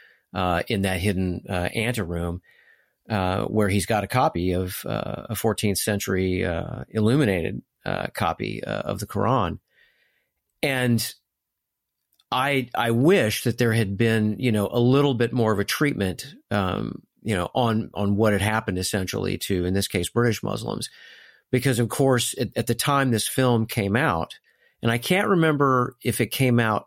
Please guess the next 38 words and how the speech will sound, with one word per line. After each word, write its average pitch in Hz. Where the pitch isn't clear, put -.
before 151
the 143
Stellar 139
Wind 127
revelations 113
or -
after 113
the 101
Stellar -
Wind -
revelations, -
but 117
it 110
definitely 139
came 107
out 92
after 113
all 127
of 113
those 107
initial 113
raids, 98
you -
know, 98
in 95
the, 101
in 110
the 101
early 117
days, 101
uh, 101
after 104
nine 101
eleven, 95
where 110
so 139
many, 110
uh, 95